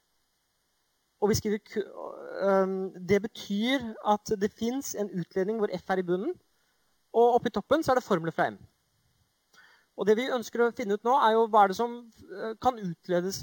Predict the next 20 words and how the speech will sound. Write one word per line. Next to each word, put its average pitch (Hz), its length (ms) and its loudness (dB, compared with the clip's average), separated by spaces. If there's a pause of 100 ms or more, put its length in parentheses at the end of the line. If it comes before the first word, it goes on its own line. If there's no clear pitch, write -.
fra 196 320 4
hva. 151 160 2 (560)
Ehm, 180 640 0 (1900)
og 220 100 0
det 226 100 4
vi 233 80 6
er 254 100 4
ute 214 140 -6
etter 220 160 -4
å 220 40 -4
vite 226 220 4
er, 240 140 4 (340)
hvis 233 240 -4
du 285 160 -4
tar 254 240 4
en 269 80 2
mengde 202 300 4
med 220 160 4
formler 175 400 2
M, 135 120 -4